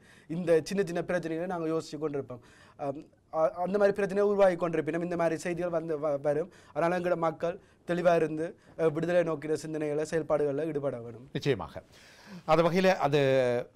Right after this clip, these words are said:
Speaker 2: ஆரம்ப செய்தியோடு நாங்கள் எமது நிகழ்ச்சியை ஆரம்பிக்கின்றோம். அஹ், பிரித்தானியாவிலும் இன்று உலகெங்கும் பலத்த நாடு, பல நாடுகளிலும், அஹ், ஏக காலத்திலே, அஹ், தமிழ் தேசிய நினைவெழுச்சி நாட்கள் உணர்வுபூர்வமாக நாளை,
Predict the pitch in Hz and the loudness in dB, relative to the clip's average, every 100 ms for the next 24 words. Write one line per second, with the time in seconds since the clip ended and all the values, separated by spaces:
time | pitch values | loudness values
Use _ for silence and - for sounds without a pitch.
0 | - - 131 139 131 151 147 160 165 147 | -8 2 2 2 0 0 2 2 2 2
1 | 135 123 117 117 113 135 147 123 113 110 | 2 0 0 -2 -2 -2 2 2 2 -2
2 | 123 117 151 160 - _ - 120 139 147 | -4 -2 -2 -4 -16 _ -2 0 2 0
3 | 151 147 143 143 156 160 131 127 123 131 | 0 0 0 0 -2 -2 -2 0 2 0
4 | 131 131 135 135 - 127 135 135 120 117 | 0 -2 -4 -6 -4 0 2 0 0 -2
5 | - 120 123 120 117 120 123 139 143 - | 0 0 2 0 0 -2 -2 -2 -4 -14
6 | - - 120 107 110 127 123 117 117 110 | -20 -2 2 2 2 0 0 0 0 0
7 | 117 127 131 - - - 107 107 113 123 | -2 -4 -4 -14 -12 -2 -2 0 0 -2
8 | 113 120 113 117 110 107 113 113 - 104 | -4 -4 -4 -4 -4 -4 -4 -4 -6 -4
9 | 107 104 117 117 - - 117 131 110 117 | -4 -2 -4 -4 -10 -6 -2 -2 -2 -4
10 | 113 110 120 104 104 104 | -4 -4 -4 -4 -2 -4